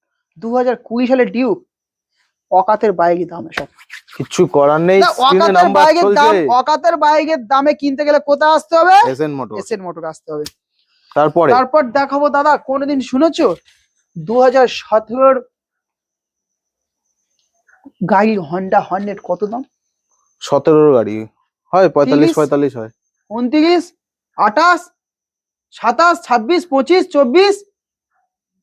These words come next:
Speaker 1: তেইশ, বাইশ, কুড়ি, চলো উনিশ হাজার টাকা আজকে কার
Speaker 2: না,
Speaker 1: জন্য।
Speaker 2: ফ্রি হয়ে যাবে নাকি হঠাৎ করে আবার?
Speaker 1: উনিশ হাজার টাকা। আজকে যা দাম দেখবো, যাদের বুক কমজোর আছে,
Speaker 2: আচ্ছা।
Speaker 1: দেখে হার্ট অ্যাটাক করতে পারি।
Speaker 2: কেস করেছে। স্ক্রিনে নাম্বার চলছে,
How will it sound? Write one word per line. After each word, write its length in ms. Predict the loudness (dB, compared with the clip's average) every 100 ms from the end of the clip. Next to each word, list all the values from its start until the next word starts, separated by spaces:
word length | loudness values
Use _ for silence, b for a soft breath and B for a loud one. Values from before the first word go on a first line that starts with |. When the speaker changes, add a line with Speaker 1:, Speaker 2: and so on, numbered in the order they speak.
| _ -2
Speaker 1:
তেইশ, 380 | 2 2 0 -2 -8 _ _ _ _
বাইশ, 440 | 0 2 2 0 -6 -4
কুড়ি, 280 | 0 2 2 -2 -12 _ _ _ -2
চলো 160 | 2
উনিশ 220 | 2 0 -2
হাজার 160 | -4 -4
টাকা 160 | -6 -2 -4
আজকে 200 | -4 -2
কার 120 | -2
Speaker 2:
না, 40 | -2
Speaker 1:
জন্য। 140 | -6 -2
Speaker 2:
ফ্রি 140 | 2 6
হয়ে 160 | 6 6
যাবে 120 | 4
নাকি 160 | 2 -2
হঠাৎ 180 | -2 0
করে 60 |
আবার? 80 | 2
Speaker 1:
উনিশ 180 | 2 2
হাজার 160 | 0 -2
টাকা। 140 | -6 -4
আজকে 180 | -6 -4 -2
যা 140 | -2
দাম 240 | -2 -4 -6 -12
দেখবো, 220 | -10 -10 -6
যাদের 200 | -4 -4 -8
বুক 140 | -8 -8 -4
কমজোর 340 | -4 0 2 2
আছে, 160 | 0 -4 -4 _ -10
Speaker 2:
আচ্ছা। 220 | 0 0 0 -8
Speaker 1:
দেখে 160 | -12 -4
হার্ট 160 | -2 0
অ্যাটাক 200 | -2 -2
করতে 200 | -10 -8 -6
পারি। 140 | -6 -6
Speaker 2:
কেস 160 | -6 -6
করেছে। 360 | -4 -4 -2 -2 -8 _ b b b -20
স্ক্রিনে 300 | -2 2 4
নাম্বার 200 | 2 0 2
চলছে, 280 | 2 4